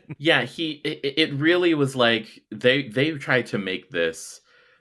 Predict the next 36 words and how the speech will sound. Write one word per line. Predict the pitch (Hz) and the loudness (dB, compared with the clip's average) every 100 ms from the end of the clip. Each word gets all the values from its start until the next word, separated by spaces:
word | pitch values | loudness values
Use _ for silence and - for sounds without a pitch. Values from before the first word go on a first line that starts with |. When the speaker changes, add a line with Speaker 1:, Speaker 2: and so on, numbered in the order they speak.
| _ | _
Speaker 2:
the, | 87 87 85 85 | -8 -6 -4 -2
I | 101 | 0
said | 139 117 | 0 -2
in | 101 | -2
the | |
last | 87 80 - | -2 -2 -4
few | 76 82 | -8 -6
episodes, | 78 - 85 82 - | -6 -6 -6 -6 -6
they | 98 | -8
try | - 135 | -4 -4
to | 117 | -4
make | 95 - | -6 -6
this | 87 80 - | -6 -6 -8
the, | - 80 78 73 73 - | -10 -8 -8 -8 -10 -6
uh, | 64 64 | -6 -6
Peter | - 101 87 | -6 -4 -4
Gallagher | 76 69 73 80 82 71 | -2 -2 -2 -4 -4 -6
vehicle | 73 73 69 87 95 104 - | -6 -8 -6 -6 -6 -10 -2
by | 92 92 | -2 2
<laughs> | |
making | 117 110 135 | 0 2 2
him | - 117 95 | 4 2 2
come | - - 87 | -2 -2 0
in | 85 82 | 0 0
and, | 82 73 - | -6 -10 -6
you | 95 | -2
know, | 78 73 71 - - - | 0 -2 -6 -16 -20 -6
focusing | - 127 131 123 104 | 4 4 4 0 2
on | 87 | 2
him | 90 87 | 0 -2
being | 82 82 82 | 0 0 0
this, | 80 78 - | -4 -4 -4
you | 80 | -4
know, | 67 | -4
fantastic | 73 82 76 80 76 - 73 | -4 -2 0 0 0 -4 -6
lawyer. | 78 80 78 76 76 | -2 0 2 0 -2